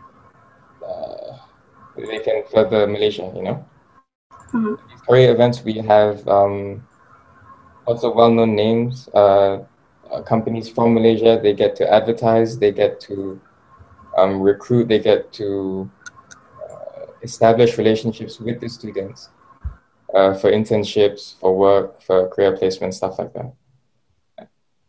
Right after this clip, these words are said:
Speaker 1: And this is an event held in the U K where, like I said last time, we actually, you know, we, we fly these people out here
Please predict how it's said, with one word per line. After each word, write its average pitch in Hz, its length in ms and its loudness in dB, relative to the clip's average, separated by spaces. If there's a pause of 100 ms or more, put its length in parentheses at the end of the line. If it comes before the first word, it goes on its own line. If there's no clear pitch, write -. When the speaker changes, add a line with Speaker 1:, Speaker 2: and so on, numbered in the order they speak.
(400)
Speaker 1:
And 113 120 2
this 113 160 0
is 110 120 -2
an 104 100 2
event 104 320 0
held 107 260 -2
in 110 220 -2
the 104 80 -6
U 98 160 -6
K 98 240 -2
where, 98 540 2 (840)
like 98 280 2
I 101 80 0
said 107 180 -4
last 101 220 0
time, 95 160 -2
we 98 140 0
actually, 95 680 -4
you - 60 -8
know, 104 80 -6
we, 101 320 -6
we 98 180 -4
fly 101 500 2
these 98 260 -6
people 95 380 -4
out 95 200 0
here 95 360 -8